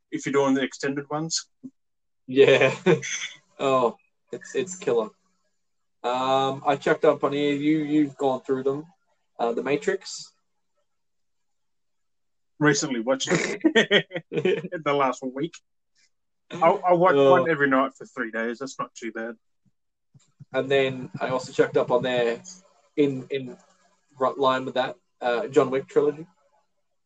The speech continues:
Speaker 2: Is a must.
Speaker 1: I prefer John Wick over The Matrix, I think.
Speaker 2: And then
Speaker 1: Just more
Speaker 2: for
Speaker 1: fun.
Speaker 2: me, this is my only added little touch to it: the View Askew universe. So that's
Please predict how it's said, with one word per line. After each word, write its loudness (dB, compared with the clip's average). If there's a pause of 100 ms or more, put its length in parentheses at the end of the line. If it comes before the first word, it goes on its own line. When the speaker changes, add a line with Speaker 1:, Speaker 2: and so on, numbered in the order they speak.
(120)
Speaker 2:
Is -12
a -12
must. -12 (1400)
Speaker 1:
I 4
prefer -12
John -8
Wick -12
over -10
The -14
Matrix, -14
I -14
think. -18 (1500)
Speaker 2:
And -8
then -2
Speaker 1:
Just 0
more 4
Speaker 2:
for -6
Speaker 1:
fun. 2
Speaker 2:
me, 4
this -6
is -12
my -2 (220)
only -2
added -2
little -8
touch -8
to 4
it: 2
the -2
View 0
Askew -2
universe. -4
So -6
that's -4